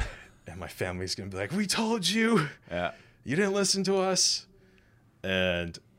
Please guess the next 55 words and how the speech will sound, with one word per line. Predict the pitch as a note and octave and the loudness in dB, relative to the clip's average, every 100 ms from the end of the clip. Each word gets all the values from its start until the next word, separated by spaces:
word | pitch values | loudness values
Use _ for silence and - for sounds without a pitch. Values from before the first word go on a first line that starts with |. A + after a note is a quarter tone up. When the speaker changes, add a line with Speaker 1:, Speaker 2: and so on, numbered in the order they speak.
| - - | -20 -18
Speaker 1:
uh, | D2+ - F#2+ | -16 -14 0
option | A2 A2 - | 4 4 2
number | G#2+ F#2+ | 0 0
one | F#2 G2 | -2 -2
was | F2+ - | -4 -6
public | - F2+ F2 | -6 -6 -4
embarrassment | F2+ E2+ E2+ - F#2+ F#2 E2+ | -6 -4 -4 -4 -6 -8 -10
with | F2 | -10
my | D#2+ | -10
family | - F2 E2 | -8 -8 -8
and | D#2+ | -10
friends, | F2 E2+ F#2+ F#2 F#2+ | -6 -4 -4 -4 -4
Speaker 2:
Mm-hmm. | G2 | -6
Speaker 1:
having | F#2 E2+ | -6 -8
to | E2+ | -6
go | E2+ E2+ | -6 -8
grovel | - D#2+ F2 | -8 -8 -8
back | E2+ F2 E2+ - - | -6 -6 -6 -16 -20
to | - | -16
these | F2 | -14
companies, | F2+ E2+ F2+ E2+ | -14 -12 -8 -8
hopefully | - - E2+ | -10 -14 -14
get | E2 E2+ - | -12 -14 -12
a | E2+ | -8
job | F#2 F2 | -6 -4
in | F2+ | -6
the | F2 | -6
mailroom. | F2 F#2 G2+ A2 - - | -6 -4 -4 -4 -6 -8
<laughs> | G#5+ - | -12 -2
Speaker 2:
Yeah. | D#3+ E2+ E2+ - - - | -2 -2 -8 -12 -20 -10
Speaker 1:
That | G#2+ | -4
was | G#2+ | 0
option | G2+ G2+ | 0 -2
number | F#2 F2 | -4 -2
one, | F#2+ G#2+ A2 - | -2 -2 -4 -6
or | F#2 | -6
option | F2 - | -4 -8
number | E2+ E2+ | -8 -8
two | - F3+ F#2+ | -4 -4 -4
was | E2 | -6
to | - | -10
try | - D#2 | -10 -12
to | |
fix | - - - | -10 -12 -10
it. | - - _ - | -12 -16 _ -14
Speaker 2:
Mm-hmm. | G2 F2+ F#2 _ _ - - _ _ _ | -10 -10 -12 _ _ -20 -20 _ _ _
Speaker 1:
And, | F2+ F2 E2 E2 - - | -4 -4 -6 -8 -14 -14
um, | F2 E2 D#2+ D#2 - - | -10 -8 -8 -12 -18 -10
it | |
so | - F#2 | -6 -6
happened | F2+ F2+ - | -6 -8 -8
that | E2+ C2 | -8 -10
over | F2 | -12
Christmas | E2 F2+ F2 E2 | -8 -8 -8 -10
break, | - E2 D#2 | -8 -8 -8